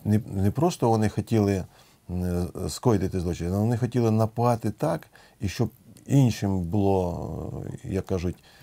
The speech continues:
е, неповадно, е, залякати всіх людей, всіх журналістів. І так по-звірячому бити жінку, це просто нелюді. Це даже, е, і обвинити в опозиції в тому, щоб,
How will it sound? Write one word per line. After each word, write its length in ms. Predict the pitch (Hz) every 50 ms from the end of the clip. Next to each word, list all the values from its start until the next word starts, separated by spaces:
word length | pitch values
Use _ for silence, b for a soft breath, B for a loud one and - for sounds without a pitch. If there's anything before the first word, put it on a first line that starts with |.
| B B B B
е, 60 | 85 87 87 85 82 82 85 85
неповадно, 720 | 82 92 107 - - 117 110 107 101 90 82 78 80 82 - B B B B B B B -
е, 180 | 90 92 90
залякати 480 | 85 90 113 117 131 131 160 147 - 147
всіх 300 | 127 - - 135 - -
людей, 320 | 131 123 107 107 90 85
всіх 240 | 80 - - 143 143
журналістів. 720 | 127 139 139 131 135 135 127 113 90 78 - - - 117 110 B B B B B B B
І 100 | B 101
так 180 | 101 - 151 147
по-звірячому 640 | - 143 127 117 131 139 143 123 110 - 117 120 113
бити 340 | 110 143 160 120 - 113
жінку, 380 | 113 104 110 117 95 82 - -
це 120 | - -
просто 300 | 107 - 139 117 - -
нелюді. 440 | 127 123 113 87 78 76 73 - 71
Це 200 | 71 - - 110
даже, 320 | 107 110 123 110 117 120 107 B B B B B B B -
е, 160 | 95 98 98
і 500 | 92 - 110 120 123 123 123 120 117 113
обвинити 560 | 110 - 101 95 110 123 139 151 - 117 113
в 200 | 98 92 90 95
опозиції 580 | 104 - - 110 98 120 135 127 - - 101 98
в 100 | 82 76
тому, 380 | - - 131 123 104 92 87
щоб, 220 | 80 - - 87